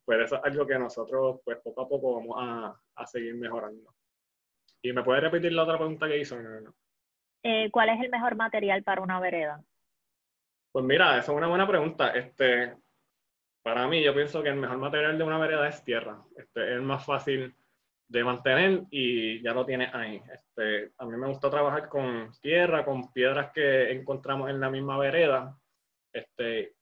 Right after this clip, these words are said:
Speaker 1: <clears throat> y actualmente estamos trabajando con, con bambúa también. Pero en, en el yunque podrás encontrar un poquito de todo, ¿no? Vas a encontrar de tierra, vas a encontrar de gravilla <clears throat> y vas a encontrar de cemento.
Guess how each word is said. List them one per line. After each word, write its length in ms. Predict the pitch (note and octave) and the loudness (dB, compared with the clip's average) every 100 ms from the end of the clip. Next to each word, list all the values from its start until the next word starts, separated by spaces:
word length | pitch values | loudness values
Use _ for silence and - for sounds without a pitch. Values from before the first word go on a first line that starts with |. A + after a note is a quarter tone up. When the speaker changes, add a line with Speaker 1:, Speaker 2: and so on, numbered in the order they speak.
| - | -6
Speaker 1:
<clears throat> 540 | F#3+ F#3 D#3+ B2 - | 0 2 2 -2 -6
y 80 | C#3 | -6
actualmente 440 | B2+ C3 C3 C#3+ | -4 -2 -4 -4
estamos 300 | D#3+ - D#3 D#3 | -4 -2 -4 0
trabajando 480 | D#3 D#3 E3 D3 | 0 0 2 2
con, 340 | B2+ A#2+ A#2 - | 2 -2 -6 -8
con 220 | B2+ B2 | -8 -6
bambúa 480 | A2 A2 A#2+ B2+ A#2 | -6 -4 0 0 0
también. 420 | G#2+ G#2+ G#2+ G2+ _ _ _ _ _ _ _ _ _ _ _ _ _ - | -4 -10 -12 -14 _ _ _ _ _ _ _ _ _ _ _ _ _ -8
Pero 180 | B2 B2 | -4 -2
en, 120 | B2+ | -2
en 140 | B2 | 0
el 140 | A#2+ A#2 | 0 -2
yunque 260 | C3 C#3+ | -4 -2
podrás 300 | D3 D3 D3 D3+ | -2 0 0 -2
encontrar 640 | D3 D3 D#3 D3+ C#3+ C#3 _ _ _ - | -4 -6 -2 0 -2 -6 _ _ _ -20
un 120 | - | -8
poquito 320 | C3 C#3 C3+ | -6 -2 0
de 80 | C3 | 0
todo, 260 | A2+ G#2+ | -2 -4
¿no? 80 | A2 | -6
Vas 140 | A#2+ A#2 | -6 -6
a 40 | |
encontrar 320 | A#2+ A#2+ B2 | -8 -8 -6
de 100 | B2 | -6
tierra, 680 | - D#3+ E3+ D3+ C#3+ C3 C3 _ _ - | -4 2 2 4 0 -2 -6 _ _ -10
vas 160 | A2+ | -8
a 20 | |
encontrar 420 | A#2 B2 A2+ B2+ A#2 | -6 -8 -6 -6 -4
de 120 | A#2+ | -6
gravilla 760 | A#2 A2+ D3 D3+ C3 A#2+ A#2+ _ - | -4 -2 0 0 2 0 -4 _ -4
<clears throat> 400 | G3 - D#3+ - | -2 2 0 0
y 100 | C3 | -2
vas 120 | A#2 | 0
a 40 | B2+ | -2
encontrar 380 | C3+ C3+ C3+ | -4 -4 -4
de 80 | B2 | -4
cemento. 460 | - G2+ G#2 - | -6 -10 -14 -20